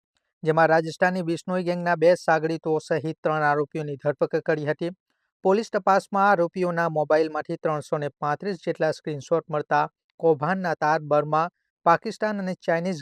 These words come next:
ગેંગ સાથે સંકળાયેલા હોવાનું જાણવા મળી રહ્યું છે. આ ગેંગ ભારતમાં નકલી બેંક ખાતા ખોલી, ક્રેડિટ કાર્ડ મેળવી અને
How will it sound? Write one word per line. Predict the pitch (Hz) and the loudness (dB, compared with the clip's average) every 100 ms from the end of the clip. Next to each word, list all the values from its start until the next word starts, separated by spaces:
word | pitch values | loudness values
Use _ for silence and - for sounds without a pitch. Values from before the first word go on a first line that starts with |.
| 139 | -2
ગેંગ | 165 175 | -2 -2
સાથે | - 143 151 | -4 -4 -4
સંકળાયેલા | - 147 160 156 156 | -6 -4 0 2 0
હોવાનું | 139 143 156 151 139 | 0 0 0 0 -4
જાણવા | 143 135 127 | -2 -2 -4
મળી | 131 135 | -4 -4
રહ્યું | 131 123 | -6 -10
છે. | 123 - 135 _ _ _ _ _ _ _ 170 | -6 -4 -4 _ _ _ _ _ _ _ 6
આ | 175 | 6
ગેંગ | 202 233 | 6 2
ભારતમાં | 180 170 196 - 202 | 4 4 4 0 0
નકલી | 170 165 190 | 0 0 0
બેંક | 160 160 180 | 2 0 0
ખાતા | 175 165 170 | -2 2 0
ખોલી, | - 165 170 | 0 -2 -2
ક્રેડિટ | - 160 147 156 - | 0 0 0 -4 0
કાર્ડ | 151 151 | 2 2
મેળવી | 156 156 151 170 | 0 -4 -2 -4
અને | 147 | -4